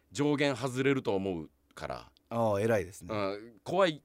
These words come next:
Speaker 1: のもあって使ってない。
Speaker 2: なるほど。
Speaker 1: で、それが、をこじらせすぎて、
Speaker 2: うん。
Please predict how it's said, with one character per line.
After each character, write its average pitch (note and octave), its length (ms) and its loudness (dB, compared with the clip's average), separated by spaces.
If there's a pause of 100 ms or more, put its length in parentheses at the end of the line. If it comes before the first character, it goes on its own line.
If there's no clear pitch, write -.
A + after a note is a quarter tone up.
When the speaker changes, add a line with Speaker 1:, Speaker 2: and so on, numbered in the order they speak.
Speaker 1:
の C#3+ 120 0
も C3 120 2
あ A#2+ 60 2
っ - 40 -18
て - 180 -4
使 - 180 -8
っ G#2 60 0
て G2+ 200 -6
な F#2+ 100 2
い。 F2 80 -2
Speaker 2:
な C#3+ 460 2
る C3 80 0
ほ A#2+ 100 -2
ど。 A#2+ 240 -2 (340)
Speaker 1:
で、 C3+ 100 -6
そ F#3 120 -2
れ F#3 80 -2
が、 E3 260 2 (380)
を E3 140 0
こ C#3+ 140 -2
じ C#3+ 100 0
ら D3+ 80 4
せ C#3 100 -4
す C#3+ 140 -6
ぎ A#2+ 100 -4
て、 G#2 340 0
Speaker 2:
う G#2+ 40 -4
ん。 G2+ 260 -6